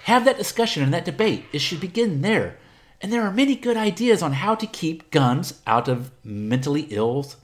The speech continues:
people's hands. But once a solution to keeping the mentally ill from buying guns is figured out, how do you keep them from still gaining access to them? Sure, we may now have outlawed them and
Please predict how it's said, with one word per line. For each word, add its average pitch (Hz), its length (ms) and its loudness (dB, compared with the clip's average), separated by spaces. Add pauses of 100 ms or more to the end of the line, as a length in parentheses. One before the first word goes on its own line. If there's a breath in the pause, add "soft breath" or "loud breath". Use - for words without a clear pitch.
people's 139 260 -4
hands. 214 320 -2 (720 soft breath)
But - 180 2
once 247 320 0
a 285 40 -6
solution 208 600 -2
to 127 80 -4
keeping 240 440 -4
the 123 60 0
mentally 165 480 -4
ill 123 220 4
from 104 300 -6 (120)
buying 226 360 4
guns 127 320 0
is 92 120 -6
figured 180 420 -2
out, 104 420 -4 (540)
how 294 220 -2
do 311 100 0
you 294 280 0
keep 269 300 -6
them 240 120 -4
from 220 160 -6
still 247 280 -4
gaining 220 360 -6 (300)
access 160 600 0
to - 140 -12
them? 82 220 -14 (600 soft breath)
Sure, 226 440 2 (460 loud breath)
we 151 200 2
may 135 320 4
now 135 260 6
have 123 640 4
outlawed 120 420 6
them 139 240 2 (340 loud breath)
and 117 640 -2